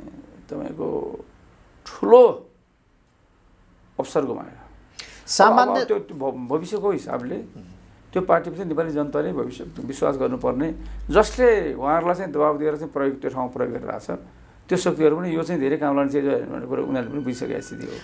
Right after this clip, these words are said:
Speaker 2: अब तपाईँहरूसँग समीकरण गरौँ, माओवादीले भने चाहिँ त्यो देशभक्तिपूर्ण हुने, त्यो राष्ट्रिय शक्तिले गरेको हुने,
Speaker 1: किन हुँदैन त?
Speaker 2: अनि अन्ततिर जाँदा
Speaker 1: किन
Speaker 2: चाहिँ
Speaker 1: हुँदैन?
Speaker 2: विदेशी शक्ति भन्न मिल्छ
Speaker 1: अनि किन,
Speaker 2: त?
Speaker 1: किन हुँदैन त?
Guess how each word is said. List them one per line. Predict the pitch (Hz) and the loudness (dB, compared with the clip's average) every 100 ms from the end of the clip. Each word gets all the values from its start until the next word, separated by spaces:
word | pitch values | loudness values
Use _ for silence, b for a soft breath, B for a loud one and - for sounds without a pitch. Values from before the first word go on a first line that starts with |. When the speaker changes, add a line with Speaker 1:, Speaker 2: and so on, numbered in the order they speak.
| B | B
Speaker 2:
अब | 220 262 269 | 6 6 6
तपाईँहरूसँग | 247 262 254 220 233 226 220 | 4 6 4 4 2 0 0
समीकरण | 220 214 214 214 214 208 | 0 -2 -2 0 0 0
गरौँ, | 185 190 196 | 0 0 0
माओवादीले | 185 185 185 185 175 185 185 | 2 2 2 0 -2 -4 -2
भने | 123 127 175 | -2 -2 -4
चाहिँ | 175 190 139 - - | -4 -6 -6 -12 -12
त्यो | 147 | -8
देशभक्तिपूर्ण | 131 147 143 110 107 139 117 131 127 | -2 -2 -2 -6 -8 -8 -6 -6 -4
हुने, | 104 110 117 117 - | -6 -6 -6 -6 -6
त्यो | 127 | -2
राष्ट्रिय | 127 117 - 123 | 0 -2 -4 -8
शक्तिले | - 117 - 117 117 | -6 -8 -8 -6 -4
गरेको | 110 110 107 107 | -4 -4 -6 -8
हुने, | 95 107 113 - | -10 -10 -10 -8
Speaker 1:
किन | 190 | -4
हुँदैन | 165 113 107 | -2 -2 0
त? | - | 2
Speaker 2:
अनि | 208 | 2
अन्ततिर | 220 202 196 208 202 208 | 2 2 2 2 2 2
जाँदा | 185 190 | 4 2
Speaker 1:
किन | 185 | 4
Speaker 2:
चाहिँ | 233 190 | 4 4
Speaker 1:
हुँदैन? | 147 | 2
Speaker 2:
विदेशी | 226 220 220 | 4 2 2
शक्ति | 202 196 220 | 0 0 0
भन्न | 143 123 151 | -4 -2 0
मिल्छ | 160 170 | 2 2
Speaker 1:
अनि | |
किन, | 214 208 | 2 0
Speaker 2:
त? | 180 | -2
Speaker 1:
किन | 214 | 0
हुँदैन | 170 123 110 | 0 0 -6
त? | 95 | -8